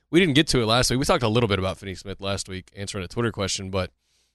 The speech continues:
you start sliding guys down the scale, right? Luka in the starting lineup, DeAndre in the starting lineup, Dirk bumps to the bench. Okay, these bench guys, it, Rick's not gonna play you if you're not delivering.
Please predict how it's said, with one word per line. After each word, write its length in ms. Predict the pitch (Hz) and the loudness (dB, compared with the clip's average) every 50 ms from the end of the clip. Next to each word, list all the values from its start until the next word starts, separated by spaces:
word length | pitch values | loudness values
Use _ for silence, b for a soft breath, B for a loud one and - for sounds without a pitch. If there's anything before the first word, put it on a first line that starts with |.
| _ _ _ _ _ _ _ _ _ _ _ _ _ _ _ _ | _ _ _ _ _ _ _ _ _ _ _ _ _ _ _ _
you 100 | - 127 | -4 -2
start 220 | 113 - 185 156 127 | 2 4 4 4 4
sliding 360 | - - 151 151 147 139 139 | 4 4 6 6 6 4 4
guys 240 | 135 135 131 123 113 | 4 6 6 4 4
down 180 | 127 131 123 | 4 2 2
the 60 | 117 107 | 2 2
scale, 400 | - - 170 160 139 107 95 92 | 2 2 4 4 4 4 2 2
right? 240 | 92 101 120 135 | 4 2 2 2
Luka 260 | 123 117 123 117 - 127 | 2 0 0 0 0 0
in 100 | 117 113 | 0 0
the 80 | 110 | 0
starting 260 | 98 - 123 123 127 | 0 0 2 2 2
lineup, 340 | 127 127 131 135 135 135 117 | 2 2 4 4 2 2 0
DeAndre 240 | 107 110 107 107 110 | 0 -2 0 0 0
in 60 | 113 107 | 0 -2
the 60 | 95 | -2
starting 240 | - 120 117 113 110 | -2 -2 -2 -2 0
lineup, 300 | 113 123 127 127 113 101 | 0 0 -2 -2 -4 -4
Dirk 260 | 107 107 110 101 - | -4 -4 -4 -4 -6
bumps 220 | 110 107 101 - | -6 -6 -6 -6
to 80 | - 113 | -6 -6
the 80 | 101 | -6
bench. 360 | 92 101 123 139 147 139 - 135 | -2 0 2 2 2 0 0 -2
Okay, 280 | 135 - 143 123 110 | 0 2 2 2 2
these 180 | 107 117 120 113 | 2 2 0 -2
bench 340 | - 107 117 170 202 - - | -2 0 0 2 2 2 4
guys, 500 | 135 117 113 107 107 110 - - - - _ _ _ _ _ _ _ _ _ _ _ _ _ _ _ _ _ _ _ _ | 6 6 6 6 6 4 2 0 -2 -4 _ _ _ _ _ _ _ _ _ _ _ _ _ _ _ _ _ _ _ _
it, 180 | - 127 147 147 | -14 -12 -10 -2
Rick's 280 | 165 151 202 240 - - | 2 2 4 4 4 2
not 160 | 294 302 269 | 0 0 2
gonna 140 | 269 233 190 | 2 2 4
play 220 | - - 170 208 | 4 4 4 6
you 400 | 240 269 285 240 160 120 95 87 - _ _ _ _ _ _ _ | 6 6 6 6 6 4 2 -2 -8 _ _ _ _ _ _ _
if 120 | - 139 131 | -4 2 2
you're 100 | 160 170 | 4 6
not 140 | 170 170 147 | 6 6 6
delivering. 600 | 135 135 135 160 170 143 127 110 95 95 87 | 4 6 6 6 6 6 4 2 2 0 -6